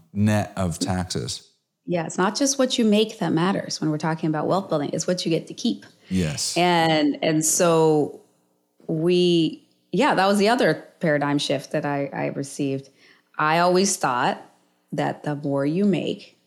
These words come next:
Speaker 2: the more you pay in taxes, right? And we have a progressive tax system. That was what we're taught, right? You make more money, you pay more taxes.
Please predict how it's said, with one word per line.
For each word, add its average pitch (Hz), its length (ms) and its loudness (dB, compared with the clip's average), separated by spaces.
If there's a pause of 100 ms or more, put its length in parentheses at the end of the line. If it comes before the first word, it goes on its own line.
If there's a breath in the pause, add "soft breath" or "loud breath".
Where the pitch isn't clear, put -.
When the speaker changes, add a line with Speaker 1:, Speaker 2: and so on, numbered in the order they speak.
Speaker 2:
the 165 80 -4
more 156 200 -2
you 170 120 -2
pay 180 120 -2
in 190 100 0
taxes, 302 520 -6 (400)
right? 165 160 -4
And 165 140 -4
we 160 80 0
have 170 80 -2
a 165 60 -2
progressive 180 500 0
tax 254 260 -2
system. 170 380 -4
That 156 180 -4
was 165 240 -4
what 165 260 -2
we're 165 140 -2
taught, 262 340 0
right? 180 280 0
You 170 100 -2
make 175 260 -2
more 196 120 4
money, 302 340 6
you 233 80 4
pay 208 160 2
more 226 140 2
taxes. 466 440 -2